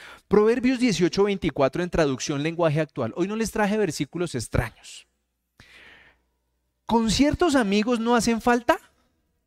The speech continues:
Pero hay otros amigos que valen más que un hermano. ¿Cuántas personas hoy piensan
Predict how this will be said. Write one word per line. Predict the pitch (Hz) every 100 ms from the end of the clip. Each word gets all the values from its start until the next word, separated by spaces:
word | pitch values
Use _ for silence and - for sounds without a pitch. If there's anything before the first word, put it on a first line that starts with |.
| _ _ _ _ _ _ _ _ _ _ _ _ _ _ _ _ _ - - _ _ - - - _
Pero | 233 220
hay | 208 240
otros | 285 302 262
amigos | 214 214 170 147 - _
que | - 160
valen | 165 165 180 180
más | 220 185 -
que | 151
un | 127
hermano. | 120 113 104 98 - _ _ _ _ _ _ _ _ _ - _ _ _
¿Cuántas | - 302 302 302 - - -
personas | - 214 175 - 254 226 190 170 - - -
hoy | 196 220 202
piensan | - 220 233 220 196 175 160